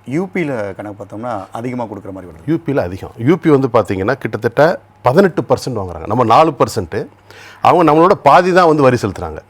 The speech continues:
Speaker 2: யூ பி பார்த்தீங்கன்னா, ஒரு கோடியே, ஒரு லட்சத்தி இருபத்தி ரெண்டாயிரம் கோடி தான் மொத்த டேக்ஸ். நம்ம ரெண்டு லட்சத்தி ஐம்பதாயிரம் கோடி.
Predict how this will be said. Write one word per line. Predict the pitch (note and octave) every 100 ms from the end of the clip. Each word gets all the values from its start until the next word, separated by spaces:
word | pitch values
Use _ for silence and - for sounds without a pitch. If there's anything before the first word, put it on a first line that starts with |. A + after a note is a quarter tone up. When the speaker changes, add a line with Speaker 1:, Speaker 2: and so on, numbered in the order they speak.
| G2+ -
Speaker 2:
யூ | D3+
பி | -
பார்த்தீங்கன்னா, | D#3 B2+ A#2 A#2 D3 E3
ஒரு | C3
கோடியே, | C#3 D3 C#3 D3+ - -
ஒரு | B2 C#3+
லட்சத்தி | D3+ - C#3+
இருபத்தி | C3 B2+ B2
ரெண்டாயிரம் | A2+ G#2+ G2
கோடி | A2+ B2
தான் | C3 A2+
மொத்த | G2+ A#2+ F#2
டேக்ஸ். | F#2+ F2 F#2+
நம்ம | A2+ C3
ரெண்டு | A#2+ C3
லட்சத்தி | B2+ -
ஐம்பதாயிரம் | G#2 G#2 G2 F2+ F2
கோடி. | G2